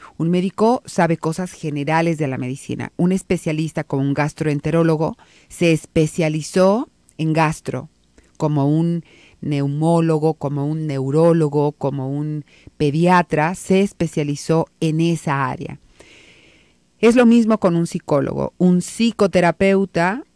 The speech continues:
estudió la licenciatura en psicología y luego hizo una especialidad para dar psicoterapia en, con una corriente específica.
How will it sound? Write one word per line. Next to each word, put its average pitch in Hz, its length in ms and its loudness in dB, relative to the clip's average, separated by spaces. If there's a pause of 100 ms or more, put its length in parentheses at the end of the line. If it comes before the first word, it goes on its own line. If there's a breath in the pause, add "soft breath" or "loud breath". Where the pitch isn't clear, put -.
(360)
estudió 139 480 -2
la 147 80 0
licenciatura 139 680 -6
en 139 80 -4
psicología 208 760 -2 (240)
y 190 100 2
luego 175 320 2
hizo 180 220 -2
una 175 160 0
especialidad 147 840 -2
para 127 240 -4
dar 135 200 -4
psicoterapia 202 920 0 (120)
en, 156 440 -2 (380)
con 131 160 -4
una 151 180 0
corriente 131 640 -2
específica. - 800 -14